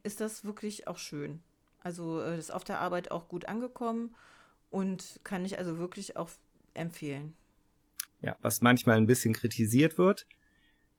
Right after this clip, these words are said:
Speaker 2: bei Quinto und Quicks gibt's eben keine abwaschbaren, ähm, Tableaus, sondern man hat halt Blöcke wie bei Kniffel und die sind früher oder später leer und müssen dann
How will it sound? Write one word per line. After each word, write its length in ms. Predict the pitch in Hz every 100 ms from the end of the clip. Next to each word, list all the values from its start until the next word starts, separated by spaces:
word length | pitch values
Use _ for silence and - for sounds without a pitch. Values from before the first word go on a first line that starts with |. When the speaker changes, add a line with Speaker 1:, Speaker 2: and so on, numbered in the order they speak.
| _ _
Speaker 2:
bei 320 | 113 107 107
Quinto 420 | - 120 135 127
und 160 | 107 -
Quicks 320 | - 151 -
gibt's 220 | 117 -
eben 240 | - 104 101
keine 600 | - 123 147 160 165 -
abwaschbaren, 1120 | 151 - 143 151 - 120 139 139 143 143 139 -
ähm, 480 | 127 123 120 123 - _ _ - _ _ _ _
Tableaus, 680 | 127 123 127 139 156 156 -
sondern 500 | 123 117 117 123 120
man 160 | 110 107
hat 180 | 110 -
halt 200 | 104 107
Blöcke 420 | 117 151 156 135
wie 80 | 104
bei 140 | 104
Kniffel 640 | - 123 135 - 143 143
und 340 | - 123 113 113
die 80 | 104
sind 200 | 113 117
früher 320 | - 117 113
oder 180 | 107 101
später 420 | - 107 - 101
leer 240 | 107 110
und 120 | 107
müssen 320 | 104 98 101 95
dann 360 | 95 98 101